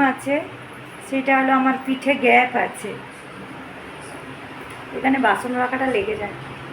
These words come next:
আমার পিঠে গ্যাপ আছে, বারো তেরো বছর হয়ে গেল। তো ওইটা আজকে মানে কাল রাতভর আমি ঘুমোতেই পারছি না, এত পিঠে যন্ত্রণা হচ্ছে। তো তার জন্য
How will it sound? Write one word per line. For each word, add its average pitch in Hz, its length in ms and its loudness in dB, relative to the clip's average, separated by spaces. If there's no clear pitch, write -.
আমার 254 260 2
পিঠে 269 280 4
গ্যাপ 247 280 8
আছে, 262 200 0
বারো 220 240 6
তেরো 254 280 4
বছর 269 300 0
হয়ে 240 260 4
গেল। 262 140 2
তো 240 80 0
ওইটা 254 300 4
আজকে - 320 -2
মানে 254 140 4
কাল 254 160 8
রাতভর 247 480 4
আমি 269 180 6
ঘুমোতেই 247 460 0
পারছি 262 280 4
না, 277 60 6
এত 262 140 -2
পিঠে 269 240 0
যন্ত্রণা 233 520 0
হচ্ছে। - 360 -8
তো - 140 -10
তার 254 220 6
জন্য 277 140 8